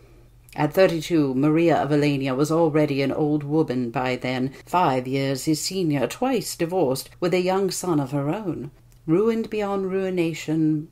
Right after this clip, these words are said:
by any conventional metric, and yet still as alluring as the fairest courtesan half her age.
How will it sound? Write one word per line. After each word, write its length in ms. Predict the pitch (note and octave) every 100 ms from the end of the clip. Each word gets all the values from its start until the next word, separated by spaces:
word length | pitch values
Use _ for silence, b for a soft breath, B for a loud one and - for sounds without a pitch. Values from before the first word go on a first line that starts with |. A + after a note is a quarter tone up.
| -
by 140 | A3 B3
any 240 | A3 D3+
conventional 680 | D3+ D#3 D3 B2 - B2+ A#2+
metric, 580 | C#3+ B2 - - - B B B
and 160 | F#3+ G3+
yet 200 | B3 B3
still 440 | - C#4+ C#4+ C#4
as 180 | F#3+ F#3+
alluring 560 | G#3+ G#3 F#3 D3 C#3 C#3+
as 220 | D#3+ D3+
the 80 | D#3
fairest 540 | - F3+ F3+ F3+ -
courtesan 540 | - D#3 D#3 D3+ D3 D3
half 440 | C#3+ B2+ A#2 A2+
her 180 | C3+ B2
age. 480 | A#2 A2+ A2 -